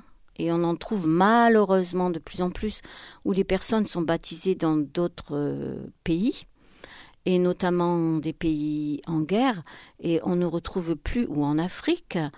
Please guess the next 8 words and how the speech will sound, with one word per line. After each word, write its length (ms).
on 180
ne 140
retrouve 680
plus 840
leur 180
certificat 560
de 100
baptême. 420